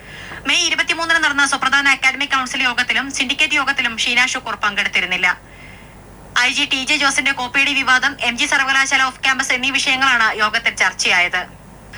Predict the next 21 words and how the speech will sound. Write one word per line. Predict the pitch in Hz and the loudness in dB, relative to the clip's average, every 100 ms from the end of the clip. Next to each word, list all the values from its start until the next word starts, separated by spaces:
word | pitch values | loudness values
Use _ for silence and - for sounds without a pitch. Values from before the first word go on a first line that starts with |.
| - - | -14 -2
യോഗത്തിൽ | 285 311 - 359 | 0 2 0 0
പങ്കെടുക്കാതെ | 302 285 302 302 294 294 240 | 2 2 2 2 2 2 0
സർക്കാരിനെയും | 269 240 277 285 277 285 254 | 0 2 2 2 0 0 2
ഗവർണറെയും | 240 262 277 285 262 | 2 4 4 2 2
തെറ്റിദ്ധരിപ്പിച്ചാണോ | 254 262 262 277 262 247 240 | 0 0 0 0 2 2 2
അനുവാദം | - 233 240 262 269 | 2 2 4 2 2
വാങ്ങിയതെന്ന് | 262 254 254 254 | 2 0 -2 -2
സംബന്ധിച്ച | 254 240 233 247 254 | 0 0 0 -2 0
അന്വേഷണത്തിനാണ് | 196 220 254 277 262 269 214 240 233 | 2 2 0 0 -2 2 2 0 0
ഗവർണർ | 226 233 233 | 0 2 0
ഇപ്പോൾ | 220 220 | 0 -4
ഉത്തരവിട്ടിരിക്കുന്നത്. | 208 208 220 202 - 196 202 196 190 185 - - - - - | -6 -4 -2 0 -2 -4 -2 0 0 -2 -6 -16 -14 -10 -2
ഡോക്ടർ | 247 254 269 | 0 2 -2
ബാബു | 233 233 240 285 | 0 0 0 0
സെബാസ്റ്റ്യനാണ് | 285 262 269 277 240 233 | 2 2 0 0 2 2
അന്വേഷണ | - 220 247 254 | 2 2 0 2
റിപ്പോർട്ട് | 247 240 240 | 2 2 0
ഗവർണർക്ക് | 226 208 208 220 214 | 2 2 4 2 2
സമർപ്പിക്കേണ്ടത്. | 202 190 170 202 202 196 196 190 - - - - | 0 2 0 0 0 0 0 -2 -4 -18 -14 -6
സുപ്രധാന | 311 320 330 359 | -2 2 2 4
യോഗങ്ങളിൽ | 349 320 311 302 294 | 4 4 2 2 2